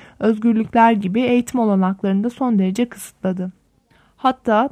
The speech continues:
daha önemlisi, bu kolonlar orada sadece yönetmek için değil, sürekli olarak yaşamak için bulunduklarından ülkenin bütün üretim kaynaklarını ellerine geçirmek için harekete geçtiler.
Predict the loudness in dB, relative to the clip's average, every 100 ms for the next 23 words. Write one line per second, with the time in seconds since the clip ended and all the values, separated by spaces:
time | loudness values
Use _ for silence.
0 | 6 6 6 6 4 4 0 -2 -4 -2
1 | -2 0 0 0 0 -2 0 0 2 -2
2 | 2 2 2 2 0 0 -2 -8 -8 0
3 | 2 2 0 -2 -6 -20 -4 2 4 4
4 | 2 4 6 4 2 0 0 -2 -6 -2
5 | 0 2 2 0 -2 -4 -2 -2 -2 -4
6 | -6 -12 -8 -2 -2 0 0 0 -2 -2
7 | -2 0 2 2 0 -2 0 0 -2 -2
8 | -2 -2 0 2 2 0 0 -2 -2 -2
9 | -2 -4 -6 -2 0 0 -2 -2 -2 -4
10 | -6 -6 -6